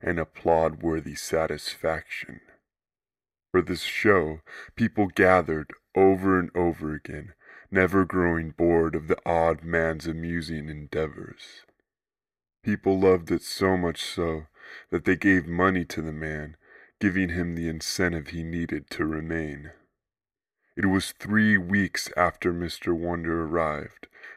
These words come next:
before I became uncontrollably curious about him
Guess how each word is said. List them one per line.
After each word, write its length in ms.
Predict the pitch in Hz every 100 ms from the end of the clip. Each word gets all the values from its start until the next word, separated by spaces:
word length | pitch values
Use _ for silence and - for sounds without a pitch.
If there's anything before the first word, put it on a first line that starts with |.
| -
before 400 | 87 - 90 87
I 60 |
became 560 | 82 85 - 85 78 76 - - -
uncontrollably 1120 | 90 85 - 85 82 - 87 82 76 76 76
curious 580 | - - 87 80 76 -
about 360 | 80 78 78 78
him 420 | - 80 76 69